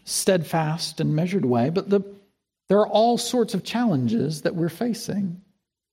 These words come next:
in our culture, in the church. Consider that if it were not for immigration, our population would be declining at a precipitous rate.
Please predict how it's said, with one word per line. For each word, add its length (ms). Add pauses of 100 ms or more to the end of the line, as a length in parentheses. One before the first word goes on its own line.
(800)
in 140
our 180
culture, 500 (1040)
in 200
the 80
church. 720 (840)
Consider 760 (720)
that 400
if 160
it 160
were 160
not 340
for 640
immigration, 1080 (680)
our 160
population 800
would 180
be 520 (280)
declining 800
at 100
a 60
precipitous 760
rate. 500